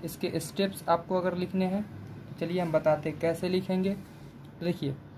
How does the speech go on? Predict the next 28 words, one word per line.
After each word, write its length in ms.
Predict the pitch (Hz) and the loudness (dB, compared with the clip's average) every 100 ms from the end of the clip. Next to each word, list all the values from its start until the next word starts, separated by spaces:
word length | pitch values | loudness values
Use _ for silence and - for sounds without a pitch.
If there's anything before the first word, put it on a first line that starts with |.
| - - - - - - - - 190 | -18 -18 -18 -18 -18 -18 -16 2 8
ओ 340 | 220 185 190 190 - - - - - - - - - - - - - - - - - - - - - - - - - - | 10 10 6 0 -10 -18 -18 -18 -18 -18 -18 -18 -18 -18 -18 -18 -18 -18 -18 -18 -16 -18 -18 -16 -16 -16 -16 -12 -12 2
को 100 | 202 202 - - | 4 4 0 6
केंद्र 320 | 208 202 170 | 10 10 10
मानकर, 480 | 143 139 139 143 160 - - - - | 6 6 4 0 -2 -6 -18 -18 -6
यानी 140 | 160 165 | -2 0
कि 100 | 170 | 2
center 420 | - 180 180 165 | 6 6 8 8
मानकर 340 | 147 143 160 | 6 4 2
हमने 240 | 156 156 160 | 2 2 2
क्या 200 | 170 165 | 2 2
खींचा, 300 | 175 156 175 | 2 2 4
एक 280 | 190 226 - | 6 4 2
circle 460 | - 151 151 156 | 0 2 2 2
draw 160 | 156 170 | 2 -2
किया। 260 | - 170 | -2 -4
तो 300 | 190 - - | -4 -10 -6
चलिए 300 | - 160 165 | -2 0 0
step 260 | 147 165 156 - | 0 0 -2 2
first 260 | 165 151 170 | 2 2 0
में 80 | 165 | 0
लिखेंगे 300 | 165 170 170 | 2 2 4
हम 120 | 165 | 4
लोग 140 | 190 - - - - - - - - - - - - - - - - - - - - - - - - - - 147 | 0 -2 -14 -18 -16 -16 -16 -16 -18 -18 -18 -18 -18 -18 -18 -16 -16 -14 -14 -14 -18 -18 -18 -18 -18 -18 -4 6
रचना 460 | 147 160 175 180 | 8 8 10 10
का 140 | 180 165 | 8 6
जो 100 | 160 | 4
चरण 360 | - 160 156 | 6 6 8
होगा, 320 | 143 139 143 | 6 6 2